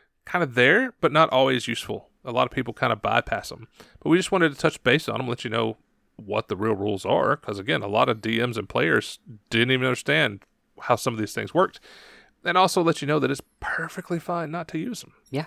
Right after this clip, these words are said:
Speaker 2: it's totally normal, super common, and, you know, whatever makes your game more fun for you and your players.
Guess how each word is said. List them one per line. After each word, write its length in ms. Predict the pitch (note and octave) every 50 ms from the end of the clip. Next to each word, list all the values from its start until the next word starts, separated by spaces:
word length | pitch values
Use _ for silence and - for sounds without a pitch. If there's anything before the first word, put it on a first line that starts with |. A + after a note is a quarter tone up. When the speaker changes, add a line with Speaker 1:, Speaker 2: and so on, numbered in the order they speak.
| - -
Speaker 2:
it's 240 | - A#2+ - - - C#2+ C#2 - _
totally 340 | - - A#2 A#2+ A#2+ B2+ C3
normal, 320 | A#2+ B2 B2+ C#3 D3+ F2 -
super 320 | - - - D#3+ D3+ D3+ -
common, 480 | - - A#2+ A#2 A#2+ B2+ C#3+ F3 G3+ - -
and, 240 | - A2+ A2+ A#2 - -
you 120 | - A#2+
know, 220 | A#2 A#2+ E3+ G#3+ - -
whatever 300 | A2 A2+ A#2 B2+ D3 D3+
makes 280 | C#3+ D#3 D3+ - -
your 100 | D#3+ E3
game 200 | D3+ D#3+ D#3 D3+ D3+
more 160 | D3 D3 D3
fun 240 | - D3 C3 C#3 C#3
for 120 | - C#3
you 220 | A#2+ A#2 B2+ B2+
and 80 | B2 A#2
your 80 | A2+ -
players. 440 | - F#2 D2 G1+ G1+ - - -